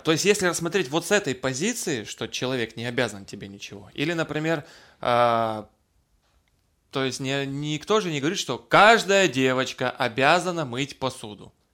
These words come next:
Ну, нигде не сказано. Просто девочка хочет, чтобы в ее доме было чисто, она берет и моет эту посуду. А мужик ждет, что посуда будет всегда чистая. То есть, если, например,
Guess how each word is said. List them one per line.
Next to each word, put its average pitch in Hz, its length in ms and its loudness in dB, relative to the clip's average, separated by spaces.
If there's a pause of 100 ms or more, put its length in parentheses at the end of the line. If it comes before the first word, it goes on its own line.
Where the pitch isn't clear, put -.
(160)
Ну, 127 140 -6
нигде 139 300 2
не 117 120 -4
сказано. 107 420 -14 (180)
Просто 165 300 2
девочка 147 420 4
хочет, 220 320 2
чтобы 127 260 -4
в 113 60 -6
ее 135 180 0
доме 160 220 0
было 131 240 -2
чисто, - 280 -10
она 104 140 -12
берет 107 320 -6
и 160 40 -8
моет 107 280 -8 (300)
эту 110 180 -12
посуду. 107 400 -14 (1200)
А 120 140 2
мужик 120 380 -2
ждет, 151 200 0
что 139 140 -6
посуда 156 320 -6
будет 135 180 -4
всегда 135 240 -6
чистая. - 460 -10 (540)
То 147 160 6
есть, 113 200 -2 (360)
если, 143 260 -2
например, 151 440 0